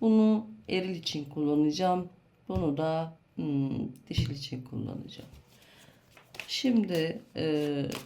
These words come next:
bu tür olaylarda, bu tür ilişkilerde bize, e,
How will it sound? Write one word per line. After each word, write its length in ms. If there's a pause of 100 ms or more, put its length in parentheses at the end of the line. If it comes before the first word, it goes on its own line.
(640)
bu 100
tür 200
olaylarda, 880 (220)
bu 100
tür 200
ilişkilerde 840 (800)
bize, 440 (460)
e, 400